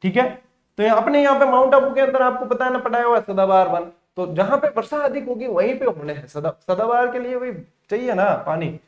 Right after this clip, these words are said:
पश्चिमी घाट का पश्चिमी ढाल, ठीक है, अंडमान निकोबार क्षेत्र और पूर्वोत्तर राज्य इसके विस्तार क्षेत्र है, ठीक है। वृक्षों की लंबाई अधिक होती, अब पानी ज्यादा मिले लंबा हो गया बेटा, ठीक है, साठ मीटर या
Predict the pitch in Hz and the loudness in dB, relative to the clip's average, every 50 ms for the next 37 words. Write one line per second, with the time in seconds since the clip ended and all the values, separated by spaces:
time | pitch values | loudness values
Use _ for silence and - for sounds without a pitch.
0 | _ _ _ _ _ _ _ _ - 247 254 254 - - 320 320 311 320 294 196 | _ _ _ _ _ _ _ _ 0 0 0 0 0 0 0 2 2 0 0 0
1 | 190 185 190 208 208 220 220 269 262 262 269 - 269 269 - - 302 311 302 320 | 2 4 4 4 4 4 6 6 6 6 4 -2 -2 -4 -2 -4 -2 0 0 0
2 | 311 233 160 - 180 175 196 220 226 - - - - _ _ _ _ _ _ _ | 0 -2 -2 -2 2 8 10 10 10 8 6 -2 -16 _ _ _ _ _ _ _
3 | _ - - 202 190 - 196 202 196 - - _ _ _ _ _ - 247 277 294 | _ -6 -4 0 4 4 4 4 4 -2 -8 _ _ _ _ _ 0 4 6 6
4 | 330 302 277 - 302 269 247 247 247 - 285 285 285 277 269 247 - - - 247 | 6 6 6 6 6 4 2 0 -2 -2 -2 0 2 2 2 2 2 0 2 2
5 | 262 262 262 269 269 262 - - - 240 240 233 - - 240 269 277 262 277 277 | 2 2 2 2 2 2 2 2 2 2 2 0 -4 -6 -4 -4 -2 -2 -2 -4
6 | - - 262 247 185 180 185 190 196 190 190 240 233 233 208 208 190 - - 233 | -2 -2 -2 -2 2 4 4 4 4 2 -2 -2 -4 -4 -4 -6 -8 -6 0 2
7 | 254 285 294 - - - _ _ - 170 196 175 175 233 226 240 262 262 - - | 2 2 2 0 -4 -14 _ _ -6 -4 -4 0 4 6 6 6 6 2 0 -2
8 | 202 180 170 175 - 220 262 285 - _ _ _ - 185 202 170 - - - - | -2 -2 0 0 0 0 0 0 0 _ _ _ 4 6 6 6 6 2 -6 -14
9 | - _ - 220 220 262 285 294 - _ _ _ _ _ - 160 233 294 294 - | -16 _ -10 -8 -2 -2 -2 -2 -2 _ _ _ _ _ -2 2 2 2 2 2
10 | - 330 330 330 320 302 226 196 190 208 233 247 302 302 302 302 285 226 285 254 | 0 0 0 0 0 -2 0 2 2 2 6 8 8 8 8 8 4 2 2 -2
11 | 226 180 147 - 139 123 - - - 165 - - 190 226 247 233 233 247 233 269 | -2 -4 -6 -6 -8 -12 -10 -8 -8 -6 -2 -2 -2 -2 -2 -2 -2 0 2 2
12 | 262 254 262 254 262 254 247 247 254 269 262 247 226 220 226 233 226 208 196 190 | 2 2 4 4 4 4 4 4 4 6 6 6 4 4 2 0 0 2 2 2
13 | 185 180 190 226 247 226 269 214 - - _ _ _ _ - - 247 269 302 320 | 0 0 0 -6 -2 0 0 0 0 -4 _ _ _ _ -10 -4 2 6 8 8
14 | 320 311 233 233 240 233 240 254 226 233 233 | 8 6 2 0 0 0 -2 -2 0 2 2